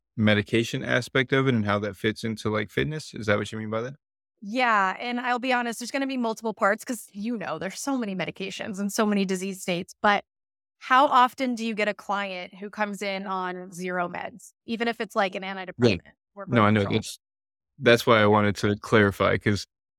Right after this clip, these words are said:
Speaker 1: I know that there's people, once you explain what that is, that,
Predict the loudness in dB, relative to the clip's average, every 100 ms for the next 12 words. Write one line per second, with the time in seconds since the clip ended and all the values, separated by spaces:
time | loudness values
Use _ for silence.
0 | _ 2 6 6 6 4 4 2 2 4
1 | 6 6 4 4 2 2 2 2 2 0
2 | 4 6 6 4 2 -2 -12 _ _ _
3 | 2 2